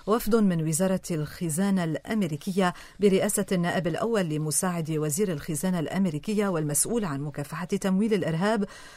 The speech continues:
والجرائم المالية بول أهرن ونائبه إريك ماير ومجموعة من التقنيين والمستشارين الماليين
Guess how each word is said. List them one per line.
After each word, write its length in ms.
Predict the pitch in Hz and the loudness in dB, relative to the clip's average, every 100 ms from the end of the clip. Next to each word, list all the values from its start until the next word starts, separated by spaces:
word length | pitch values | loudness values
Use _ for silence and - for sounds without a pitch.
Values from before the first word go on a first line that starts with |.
| - | -2
والجرائم 760 | 208 214 214 190 202 220 254 226 | 4 6 6 4 2 0 0 0
المالية 600 | 202 190 190 208 180 151 - | 2 2 0 0 -2 -2 0
بول 240 | 190 175 | 0 0
أهرن 460 | - 190 214 233 269 - - - | 0 0 2 2 0 -4 -18 0
ونائبه 720 | 202 196 185 247 247 226 220 | 4 6 4 2 0 0 0
إريك 280 | 180 208 208 | 0 0 0
ماير 420 | 208 220 160 151 151 - | 0 0 0 -2 -4 -12
ومجموعة 840 | - 190 165 156 135 185 233 185 151 | 0 2 2 0 0 0 -2 -2 -4
من 140 | 147 | -2
التقنيين 880 | 156 - - 180 165 147 214 247 240 - | -4 -6 -6 -4 -2 0 0 2 0 -2
والمستشارين 920 | 175 156 151 147 156 - 156 180 202 | -2 -2 -2 -4 -6 -4 -2 0 0
الماليين 680 | 190 196 196 185 220 170 | 0 0 -2 -2 -2 -2